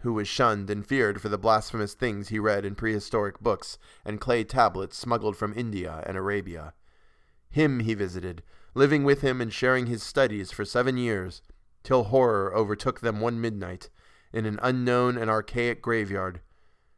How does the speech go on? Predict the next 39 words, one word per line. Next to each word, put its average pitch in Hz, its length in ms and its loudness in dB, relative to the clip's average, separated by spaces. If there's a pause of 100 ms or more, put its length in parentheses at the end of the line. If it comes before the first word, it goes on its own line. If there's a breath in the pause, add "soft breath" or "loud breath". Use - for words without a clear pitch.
(120)
and 104 140 -4
only 120 320 0
one 110 380 -2
emerged 101 680 -2
where 98 160 -4
two 98 360 -4
had 92 180 -6
entered. 87 400 -8 (1300)
Then 113 220 0
he 107 100 -2
went 110 180 -2
back 107 220 2
to 110 120 -2
Arkham, 107 420 0 (320 soft breath)
the 107 100 -4
terrible 123 520 4
witch-haunted 117 600 0
old 110 280 2
town 113 320 2
of 107 80 -2
his 110 160 -6
forefathers 110 720 2
in 104 120 -4
New 107 160 0
England, 101 380 -6 (500 soft breath)
and 113 120 -4
had 123 160 0
experiences 120 800 2
in 107 100 -4
the 104 80 -4
dark, 98 440 -2 (260 soft breath)
amidst 120 400 0
the 123 120 4
hoary 127 340 2
willows 117 480 2
and 107 140 -6
tottering 113 420 2
gambrel 113 480 0
roofs, 110 420 -4